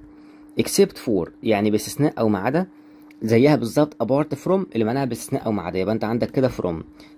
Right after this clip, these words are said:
طب ما هو في for في الاختيارات، أيوه هي for دي عايزة except.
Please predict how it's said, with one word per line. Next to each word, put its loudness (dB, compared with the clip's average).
طب 2
ما 4
هو 2
في 0
for 2
في -4
الاختيارات، 0
أيوه 4
هي 0
for 2
دي -4
عايزة 0
except. -10